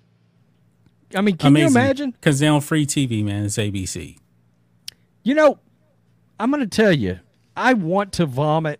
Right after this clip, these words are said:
Speaker 1: every time I see Joey Behar. I want to vomit every time I see Whoopi Goldberg. And what is the other one? Sunny Hostin makes me
Speaker 2: Yeah,
Speaker 1: want
Speaker 2: Sunny
Speaker 1: to
Speaker 2: Hostin.
Speaker 1: also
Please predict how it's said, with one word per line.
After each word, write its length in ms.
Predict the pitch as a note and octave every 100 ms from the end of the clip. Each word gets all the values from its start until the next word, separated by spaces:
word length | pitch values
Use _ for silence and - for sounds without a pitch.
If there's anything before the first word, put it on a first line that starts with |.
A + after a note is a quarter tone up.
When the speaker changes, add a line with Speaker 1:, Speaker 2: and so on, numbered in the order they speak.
| -
Speaker 1:
every 240 | C#3 D3 C3+
time 220 | D3 C3+
I 100 | C3
see 200 | - B2+
Joey 300 | B2 C3 B2
Behar. 600 | B2 A#2+ A#2 A#2 A#2 - _ _ _ _ _
I 140 | - F3+
want 300 | G3+ G#3+ -
to 120 | C#3+
vomit 760 | A2 A2 B2 C#3 E3 F3+ - - _ _ _ _ _ -
every 260 | D3 F3+ F#3
time 360 | - D#3+ D#3 D#3
I 180 | C3+ C#3
see 200 | - C#3+
Whoopi 360 | C3 C#3 D3
Goldberg. 600 | B2+ C3 C3+ C#3 C#3+ C#3+ _ _ _ _ _ _ _ _ _ _
And 420 | C#3 C#3+ C#3 C3 C#3+
what 220 | D3 F#3
is 120 | D#3
the 100 | F3
other 180 | E3+ F3
one? 280 | F3 E3 D#3
Sunny 420 | - - F3 F3+
Hostin 720 | D3 - D#3 E3 - F3+ E3 - -
makes 320 | C3+ C#3+ -
me 60 |
Speaker 2:
Yeah, 40 | -
Speaker 1:
want 80 | D3
Speaker 2:
Sunny 160 | D3 A#2+
Speaker 1:
to 60 |
Speaker 2:
Hostin. 160 | A#2 C3+
Speaker 1:
also 400 | C#3+ - C#3